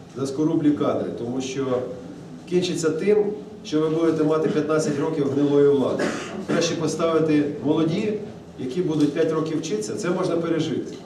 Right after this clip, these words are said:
Чи можна налити молоде вино в старі міхи? Можна, але воно скисне. І тут не стільки, як ми вже всі наголошували на тому, що претензії до особи, як ще й Швидкого,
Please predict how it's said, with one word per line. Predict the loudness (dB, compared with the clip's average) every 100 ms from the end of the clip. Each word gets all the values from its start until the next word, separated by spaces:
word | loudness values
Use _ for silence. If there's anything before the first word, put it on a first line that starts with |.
| -16 -18 -18 -18 -18 -18 -20 -20 -18 -18 -20 -20 -20 -20 -20 -20 -10
Чи | -2
можна | 2 2 4
налити | 2 4 4 4 0 -2 -8 -16 -14 -6
молоде | -2 0 0
вино | 2 2 2
в | 0
старі | -4 -4
міхи? | -2 -4 -8 -12 -14 -12 -4
Можна, | 0 0 -2 -8 -12 -18 -14 -4
але | -2
воно | 0 0
скисне. | -2 -4 -6 -6 -12 -16 -18 -18 -20 -20 -20 -20 -20 -16 -6
І | 0 4 4 2 -4 -6
тут | -4 -2
не |
стільки, | -4 -4 -4 -2 -2 -2 -6 -12 -10
як | -6
ми | -2
вже | -2
всі | -2 0 0 -2 -4
наголошували | 0 0 2 0 2 4 4
на |
тому, | 2 2 2
що | 0 -2
претензії | -4 0 2 2 0 2
до | 2
особи, | 2 0 0 2
як | 0 -2
ще | -6
й |
Швидкого, | -6 -6 -8 -6 -4